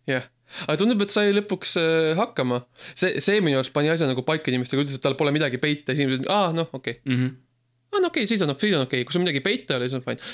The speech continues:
Speaker 1: Sest see on, mis eestlasele ei meeldi, kui sa peidad tema eest midagi. Vaata, see jää-, see ärritab. See ajab, aja-, ajab nagu, äh, ketrama.
Speaker 2: Härjakaevu.
Speaker 1: See ajab härjakaevu ja rinnarasvaseks hundil, vaata.
Speaker 2: Jah.
Speaker 1: Jah.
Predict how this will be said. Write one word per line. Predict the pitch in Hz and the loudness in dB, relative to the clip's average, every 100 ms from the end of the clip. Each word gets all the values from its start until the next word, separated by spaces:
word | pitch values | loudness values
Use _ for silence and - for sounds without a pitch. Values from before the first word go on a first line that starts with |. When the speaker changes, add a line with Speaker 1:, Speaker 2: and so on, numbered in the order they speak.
| - | -4
Speaker 1:
Sest | 135 | 0
see | 196 | 2
on, | 220 | 2
mis | 147 | 2
eestlasele | 165 151 123 123 | 0 -2 -2 0
ei | |
meeldi, | 127 127 - 123 | 0 -2 -6 -14
kui | - | -8
sa | 139 | -4
peidad | 143 143 123 | 0 -2 -2
tema | - 127 | -6 -6
eest | 117 - | -6 -10
midagi. | - 143 - - | -12 -14 -18 -12
Vaata, | 123 | -4
see | 180 208 | 2 4
jää-, | 170 143 143 | 2 0 -2
see | 180 208 208 208 202 196 185 170 160 156 | 2 4 4 4 4 2 2 0 0 0
ärritab. | 143 127 120 - _ _ _ _ _ _ - | 0 -2 -6 -14 _ _ _ _ _ _ -2
See | 160 196 185 | 2 4 4
ajab, | 170 151 - 131 | 2 0 -2 0
aja-, | 147 147 | 0 0
ajab | 139 135 - | 0 -2 -2
nagu, | 127 127 123 | -2 0 0
äh, | 117 117 117 117 117 | 0 0 -2 -2 -4
ketrama. | 135 - 120 | -6 -4 0
Speaker 2:
Härjakaevu. | 123 113 107 110 107 101 120 _ _ _ _ _ _ | 2 4 4 4 2 0 -6 _ _ _ _ _ _
Speaker 1:
See | 175 | -2
ajab | 180 131 | -2 0
härjakaevu | 139 135 127 131 123 127 | 0 0 0 0 0 0
ja | 127 | 0
rinnarasvaseks | 131 127 127 131 131 135 127 | 0 0 -2 -4 -4 -6 -8
hundil, | 135 127 123 | -6 -6 -6
vaata. | 117 127 - - _ _ - | -8 -8 -14 -16 _ _ -10
Speaker 2:
Jah. | 117 110 - - _ | -8 -8 -12 -20 _
Speaker 1:
Jah. | 123 117 | -8 -8